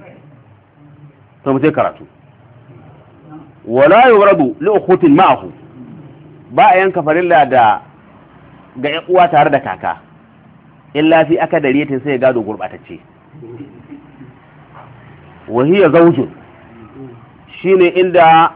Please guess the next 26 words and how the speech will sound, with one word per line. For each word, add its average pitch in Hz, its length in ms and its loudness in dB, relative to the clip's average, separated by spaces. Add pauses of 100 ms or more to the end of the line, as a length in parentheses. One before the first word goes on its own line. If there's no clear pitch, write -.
(260)
mata 135 480 2
ta 180 120 0
mutu 175 200 -2
ta 139 120 -2
ban 131 180 -2
miji. 139 260 -4 (2000)
Wa 123 120 0
ummun 170 440 0 (160)
ta 170 120 2
mutu 180 280 0
ba 131 200 -4
uwa. 123 300 0 (1900)
Wa 135 160 0
jaddun 139 540 0
ta 175 100 -4
mutu 165 240 0
ba 139 140 -2
kaka. 92 400 -4 (1600)
Wa 131 100 -2
ukhtun 156 440 -4 (100)
ta 180 100 0
mutu 185 280 0
ba 127 120 -8
ƴar 131 160 -2
uwa. 123 320 2 (1600)
Asluha 190 920 2